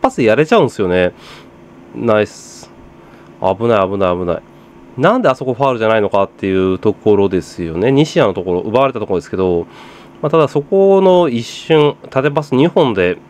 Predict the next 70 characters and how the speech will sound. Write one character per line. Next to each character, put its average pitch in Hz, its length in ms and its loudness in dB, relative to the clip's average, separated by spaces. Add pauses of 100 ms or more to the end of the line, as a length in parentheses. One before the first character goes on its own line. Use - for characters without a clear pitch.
え 107 360 2
ー、 - 20 -20
甲 131 140 0
府 - 60 -10
さ 135 80 0
ん - 40 4
は 110 40 -4
完 120 260 -2
結 123 280 -6
で 123 80 -2
す - 120 -12
ね。 85 180 -6 (200)
こ 135 60 2
こ 143 60 4
の 127 60 0
一 127 100 2
本。 - 380 -2 (400)
で、 156 80 -2
こ 147 140 0
の 117 60 2
二 117 120 0
本 117 240 0
目 117 80 2
で、 85 240 -4 (420)
あ 151 120 -2
と 143 80 2
は 107 80 2
も 92 100 -2
う 92 60 -4
宇 - 20 -14
高 104 240 -2
選 98 160 -6
手 90 80 -10
ど 104 220 2
う 85 40 -4
ぞ 110 100 -2
っ - 40 -6
て - 220 -10
い 85 120 -2
う、 82 220 -6 (260)
う 95 540 -2
ー、 87 40 0
や 92 100 0
つ - 100 -18
な 87 80 -2
の 82 80 -4
で、 82 380 -6
危 104 180 0
な 160 100 0
か 170 100 -2
っ - 20 -10
た - 80 -8
で - 20 -8
す - 100 -14
ね。 92 80 -6
助 - 220 -6
か 160 80 -2
っ 151 100 -4
た 160 140 0
っ 151 60 -10
て - 180 -12
い 107 60 0
う - 20 -8
感 90 220 -2
じ 78 60 -14
で 80 60 -12
す。 - 140 -18
本 101 180 -4
当 95 120 -4
に。 92 120 -2